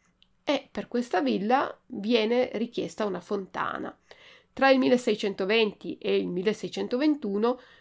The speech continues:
Bernini realizza una grande statua di Nettuno da mettere al centro della grande fontana nel parco della villa.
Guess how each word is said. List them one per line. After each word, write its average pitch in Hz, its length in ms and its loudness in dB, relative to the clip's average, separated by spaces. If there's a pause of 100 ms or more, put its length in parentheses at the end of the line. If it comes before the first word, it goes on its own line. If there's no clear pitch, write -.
(120)
Bernini 254 760 2
realizza 226 880 0
una 190 240 -4
grande 233 440 2
statua 170 520 -4
di 170 160 -6
Nettuno 175 760 -4 (380)
da 240 200 4
mettere 240 600 0
al 202 220 0
centro 214 560 -2
della 190 220 -2
grande 180 340 -4
fontana 165 600 -6
nel 170 220 -8
parco - 320 -6
della 170 240 -6
villa. - 460 -8